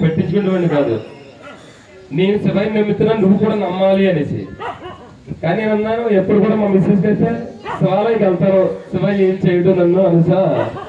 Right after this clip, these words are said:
"నాకైతే ఏమీ లేదు" అని చెప్పేవాడు. అయితే అప్పుడు ఒక రోజు ఉండలేక శివాలయంకి ఎవరు లేని టయాన్ని వచ్చి నేను శివయ్యని ఒకటి అడిగాను, మనస్ఫూర్తి అడగాలి.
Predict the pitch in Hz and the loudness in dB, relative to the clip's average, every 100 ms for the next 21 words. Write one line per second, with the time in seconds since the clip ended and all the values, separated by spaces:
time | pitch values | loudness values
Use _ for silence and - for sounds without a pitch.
0 | - - 120 127 147 156 175 190 180 175 | -16 -10 -6 -4 0 2 2 4 4 4
1 | 175 170 196 175 117 110 - - - - | 4 4 2 0 -2 -6 -12 -20 -20 -20
2 | - - 170 170 170 202 180 151 165 - | -14 -6 -2 0 0 2 2 2 0 -2
3 | - - - - - - 403 - 381 294 | -6 -14 -16 -10 -10 -10 -12 -10 -12 -12
4 | 339 - - - - - - - - - | -18 -20 -20 -20 -20 -20 -20 -20 -8 -2
5 | 190 220 220 202 185 170 180 - - 165 | 0 0 0 2 2 2 0 -2 -2 0
6 | 175 202 208 196 190 175 170 190 202 214 | 2 2 2 2 2 2 0 0 -2 -2
7 | 170 170 185 196 202 185 175 151 180 180 | 0 0 -2 -2 0 2 2 2 2 2
8 | 180 196 175 170 175 156 160 156 143 147 | 2 2 2 2 2 2 2 2 2 2
9 | 175 175 185 170 165 156 185 208 165 147 | 2 0 2 0 2 2 2 4 2 2
10 | 147 180 156 135 151 180 190 - 147 156 | -2 -2 -2 0 0 2 2 0 -2 -2
11 | 170 143 156 | -2 0 0